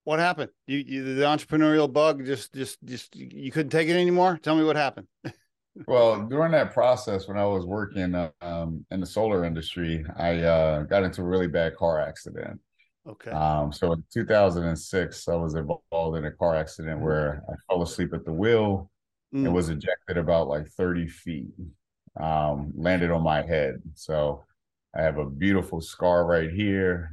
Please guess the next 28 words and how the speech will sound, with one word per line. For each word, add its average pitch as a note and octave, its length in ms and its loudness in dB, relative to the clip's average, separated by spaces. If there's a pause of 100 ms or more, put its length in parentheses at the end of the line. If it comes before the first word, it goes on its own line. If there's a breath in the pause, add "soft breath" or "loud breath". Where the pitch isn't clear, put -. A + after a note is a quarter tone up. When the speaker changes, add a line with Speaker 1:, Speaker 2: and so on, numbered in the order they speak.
(140)
Speaker 2:
and D#2 120 -6
a C#2+ 180 -8
long F2 680 2
one D#2+ 320 0 (220)
that C#2 140 -6
goes D2+ 340 -4
pretty C#3 220 -4
much F2 180 0
the - 140 -14
entire D#2+ 420 0
length D#2+ 260 -4
of D2+ 180 -6
the D2 100 -14
top D#2+ 240 -2
of D2 60 -8
my D2 160 -6
head. D2+ 300 -4 (400)
Speaker 1:
Were D3+ 60 0
you D#3 280 2
wearing D#3+ 240 4
your D3 80 4
seatbelt? F#3 380 0 (840)
Speaker 2:
I F2+ 200 6
was F#2 240 2
not. F2 340 0 (360)
And E2 380 0
Speaker 1:
Were C3+ 80 0
you, B2+ 60 -6